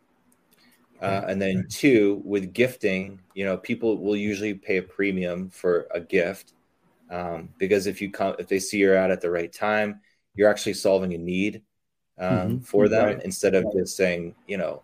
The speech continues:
Speaker 1: "This is cool. I want this for myself."
Speaker 3: Right.
Speaker 1: Um, so there's that. And then within family, there's, like,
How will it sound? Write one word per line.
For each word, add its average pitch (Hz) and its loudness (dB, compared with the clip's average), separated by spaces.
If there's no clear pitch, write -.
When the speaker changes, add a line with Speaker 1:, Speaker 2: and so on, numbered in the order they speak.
Speaker 1:
"This 147 -6
is 117 -6
cool. 113 2
I 92 4
want 101 0
this 90 -4
for 95 -8
myself." 90 -2
Speaker 3:
Right. 101 -4
Speaker 1:
Um, 90 -6
so - 2
there's 90 0
that. 107 6
And 101 0
then 101 2
within 113 0
family, 98 0
there's, 95 -2
like, 87 -4